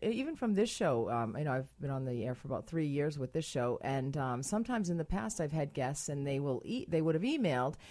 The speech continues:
and they sound fabulous on email, and they, you know, exclamation points, and, you know, they're just so interesting and think they're gonna be a great guest, and then they come in here and they're like, "Dullsville City." You know, it's like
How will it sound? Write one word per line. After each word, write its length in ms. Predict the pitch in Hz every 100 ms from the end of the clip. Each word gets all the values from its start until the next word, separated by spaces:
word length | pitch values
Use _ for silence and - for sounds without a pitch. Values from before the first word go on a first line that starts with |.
| - -
and 220 | 190 190 190
they 220 | 180 175
sound 420 | - 135 131 135
fabulous 640 | - 370 349 208 151 139 170
on 240 | 135 143
email, 520 | 294 330 202 196 254
and 180 | 196 160
they, 200 | 147 143
you 180 | 131 262
know, 220 | 202 147 -
exclamation 800 | 143 - 160 214 330 - 269 247
points, 420 | 254 247 240 202
and, 280 | 147 131 151 - -
you 100 | 254
know, 140 | 247 180
they're 120 | 165
just 240 | 165 151
so 180 | 180 143
interesting 600 | 240 320 330 - 285 254
and 80 | 202
think 180 | 180 151
they're 120 | 294
gonna 140 | 285 190
be 100 | 175
a 40 |
great 260 | - 170 160
guest, 320 | 285 269 -
and 100 | 175
then 120 | 180 175
they 180 | 156 151
come 220 | 180 226
in 140 | 359
here 220 | 269 180
and 120 | 156 151
they're 140 | 139
like, 220 | 117 104 139 - -
"Dullsville 640 | 165 294 262 135 113 98
City." 400 | - 262 320 226
You 180 | 214 208
know, 140 | 185
it's 200 | 151 - 208
like 180 | 175